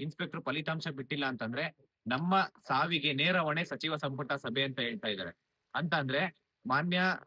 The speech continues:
ಆ, ಒಂದು ಸಚಿವ ಸಂಪುಟದಲ್ಲಿರೋ ಎಲ್ಲಾ ಸಚಿವರಿಗೆ ನಾನು ಮನವಿ ಮಾಡ್ಕೊಂತೀನಿ. ಈ ಒಂದು ಮೋಟಾರ್ ವೆಹಿಕಲ್ ಇನ್ಸ್‌ಪೆಕ್ಟರ್‌ದು ಮತ್ತೆ ಎ ಡಬಲ್ ಇದು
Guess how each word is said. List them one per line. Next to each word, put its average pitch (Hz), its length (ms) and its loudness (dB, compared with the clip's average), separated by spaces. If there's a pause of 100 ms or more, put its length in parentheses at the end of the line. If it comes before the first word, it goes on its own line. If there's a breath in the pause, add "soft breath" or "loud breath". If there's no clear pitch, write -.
ಆ, 127 60 -8
ಒಂದು 135 260 -2
ಸಚಿವ 143 320 -2
ಸಂಪುಟದಲ್ಲಿರೋ 147 640 -2
ಎಲ್ಲಾ 147 340 2
ಸಚಿವರಿಗೆ 175 520 2
ನಾನು 151 160 0
ಮನವಿ 135 240 -2
ಮಾಡ್ಕೊಂತೀನಿ. 143 680 -4 (340)
ಈ 151 60 -2
ಒಂದು 170 220 -4
ಮೋಟಾರ್ 180 300 0
ವೆಹಿಕಲ್ 170 260 2
ಇನ್ಸ್‌ಪೆಕ್ಟರ್‌ದು 170 540 -4
ಮತ್ತೆ 165 220 -4
ಎ 143 260 0
ಡಬಲ್ 151 260 -2
ಇದು 123 440 -4